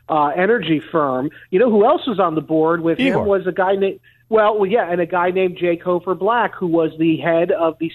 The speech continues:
Speaker 1: C I A's counterterrorism center. Um,
Speaker 2: Oh.
Speaker 1: he was the guy that told George W. Bush bin Laden will be dead with his eyes dotting with flies. Um, and so, Jake, my question that I've asked, you know, what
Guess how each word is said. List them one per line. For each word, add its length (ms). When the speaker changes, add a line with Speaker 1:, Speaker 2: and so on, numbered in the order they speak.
Speaker 1:
C 120
I 140
A's 220
counterterrorism 800
center. 400
Um, 380
Speaker 2:
Oh. 20
Speaker 1:
he 120
was 160
the 80
guy 220
that 200
told 240
George 260
W. 260
Bush 320
bin 180
Laden 360
will 80
be 280
dead 280
with 220
his 260
eyes 340
dotting 340
with 180
flies. 500
Um, 400
and 240
so, 80
Jake, 260
my 160
question 400
that 100
I've 160
asked, 300
you 100
know, 120
what 480